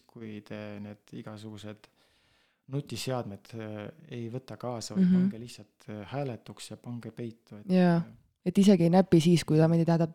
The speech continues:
Speaker 2: no okei, pilte tahad teha, aga ma ise olen mõelnud, et, et, äh, väga mõnus treenimise koht iseendale ka, et lähed kuskile ägedasse kohta,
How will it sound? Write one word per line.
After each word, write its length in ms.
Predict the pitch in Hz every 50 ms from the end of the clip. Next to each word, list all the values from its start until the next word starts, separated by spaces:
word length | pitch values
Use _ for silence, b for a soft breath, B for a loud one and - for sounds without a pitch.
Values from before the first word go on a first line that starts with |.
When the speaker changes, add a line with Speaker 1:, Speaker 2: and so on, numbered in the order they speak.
| _ _ _ _ -
Speaker 2:
no 160 | 190 190 175 -
okei, 280 | 202 196 - 202 180 175
pilte 300 | - 196 196 - - 147
tahad 240 | - 156 143 -
teha, 140 | - 170 170 151
aga 140 | - 151 151
ma 100 | 156 170
ise 140 | 175 165 180
olen 180 | 151 143 143
mõelnud, 240 | 147 160 165 - -
et, 160 | 139 - - B B B B B B B -
et, 260 | 143 143 - _ -
äh, 120 | 147 147 139
väga 240 | 156 165 - 165 156
mõnus 440 | 151 156 170 175 165 151 139 - B B B B B B B B _ _
treenimise 540 | - 190 196 185 170 160 156 151 143 139 147
koht 280 | - 170 165 160 - -
iseendale 480 | 156 156 160 147 160 165 143 - 143
ka, 100 | 147 156 151
et 120 | - -
lähed 180 | 160 165 151 -
kuskile 320 | - 147 - - - 147 170
ägedasse 300 | 165 170 156 139 - - -
kohta, 360 | 156 165 156 - - 135